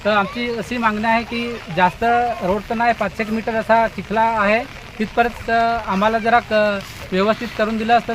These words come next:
तर हीच मागणी आमची सरकारकडे मागणी आहे. हेच आमचं जरा मागणं होतं. फार त्रास होतो मुलांसाठी. <clears throat> पन्नास ते साठ मुलं आमच्या पाड्यातील आहेत, त्यांना सोडायसाठी म्हणजे पावसाचे दिवस आहेत, तर बराच इथून कासा ते चारोटला थोडा जॉईन करून दिला असतं तर बरं झालं, तीच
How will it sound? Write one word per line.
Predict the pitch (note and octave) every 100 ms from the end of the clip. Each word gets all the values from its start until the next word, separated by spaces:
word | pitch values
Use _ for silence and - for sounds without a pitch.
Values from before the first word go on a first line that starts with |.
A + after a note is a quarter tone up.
| A3
तर |
हीच | G#3+ A3+
मागणी | A3+ G#3+ A3
आमची | G#3
सरकारकडे | G3+ G3 G#3+ G#3 G3+
मागणी | F#3+ F#3+
आहे. | G3+ G#3 G3+ - -
हेच | G3+ A3
आमचं | G#3+ G3
जरा | G#3+ A3
मागणं | G3+ F#3+ G#3
होतं. | G3+ G#3 F3
फार | - - G3+ -
त्रास | A3+ G#3+
होतो | G#3 A3 A3
मुलांसाठी. | G3+ G#3 G3 G3+ A3 G#3 - - - - - - -
<clears throat> | - F#3 G3 - -
पन्नास | F#3+ G#3 A#3
ते | A#3+
साठ | A3 A3+ A3+
मुलं | A3 A#3
आमच्या | A3+ A3+ A3
पाड्यातील | G#3+ A3+ A3 A3+
आहेत, | G#3 D#3 - - - -
त्यांना | F3+ G3+
सोडायसाठी | F#3+ G3+ A3 A3 A#3+
म्हणजे | A3+ A#3 B3 B3+
पावसाचे | G3+ F#3+ G#3+ A#3
दिवस | A3+ A#3 A3
आहेत, | A3+ A3+ - - -
तर | A3+ A3+ - - - - F#3
बराच | G#3 A#3+ - - G#3
इथून | E3+ A3+ G3+ A#3 A#3+ A#3+ - - -
कासा | F#3+ F#3 A3 A3+ A3+
ते | - A3+
चारोटला | G#3+ G#3+ G#3+ A#3
थोडा | G3+ A3+
जॉईन | G#3 A3
करून | A3 A3
दिला | G#3 G#3+
असतं | A3
तर | G#3+
बरं | G#3 G#3+
झालं, | G#3+ G#3+
तीच | A3